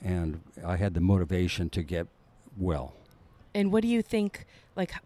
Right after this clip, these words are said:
Speaker 2: why do you think you had that motivation? Do you think it's because of the friends and the family that were, you know, surrounding you?
Speaker 1: That was a big part of it. Uh, I had been somewhat of an athlete in high school, and, uh,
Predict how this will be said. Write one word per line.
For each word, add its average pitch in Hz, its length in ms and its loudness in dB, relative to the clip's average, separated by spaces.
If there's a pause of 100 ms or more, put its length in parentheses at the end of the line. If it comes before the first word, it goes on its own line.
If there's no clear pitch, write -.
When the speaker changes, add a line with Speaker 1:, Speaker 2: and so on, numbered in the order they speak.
Speaker 2:
why 196 240 2
do 214 40 4
you 208 100 4
think 175 220 -2
you 180 100 0
had 165 160 2
that 147 180 0
motivation? 151 580 -4
Do 165 80 -6
you 160 60 0
think 175 200 -2
it's 165 220 -4
because 170 380 -2
of 170 120 -2
the 170 100 -4
friends 170 400 0
and 160 200 -2
the 151 80 -4
family 165 460 0
that 156 180 -4
were, 151 260 -4 (640)
you 175 100 -2
know, 151 220 0
surrounding 175 540 2
you? 180 360 2 (840)
Speaker 1:
That 156 160 6
was 175 180 8
a 117 40 6
big 101 240 2
part 92 240 4
of 87 80 0
it. 117 160 2 (180)
Uh, 92 380 4
I 98 120 0
had 110 300 0
been 98 440 4
somewhat 104 360 2
of 87 100 -2
an 90 120 0
athlete 90 420 -2
in 87 160 -2
high 90 240 -2
school, 90 640 -4
and, 90 500 -4
uh, 85 360 -2